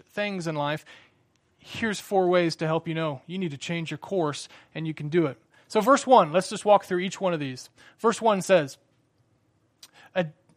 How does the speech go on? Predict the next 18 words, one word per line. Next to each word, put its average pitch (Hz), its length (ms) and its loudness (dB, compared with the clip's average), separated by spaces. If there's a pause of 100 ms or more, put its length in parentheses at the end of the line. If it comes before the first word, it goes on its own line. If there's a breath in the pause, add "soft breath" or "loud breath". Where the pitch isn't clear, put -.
(140)
as 196 200 0
dead 226 400 0
flies 180 520 2
cause 196 440 0
even 175 220 -6
a 147 60 -6
bottle 185 580 -2
of 156 160 -6
perfume 190 800 -6
to 139 120 -16
stink, - 600 -14 (180)
so 202 260 -4
a 185 40 2
little 214 200 -2
foolishness 170 880 -8 (160)
spoils 170 600 -4
great 170 500 -6
wisdom 160 560 -10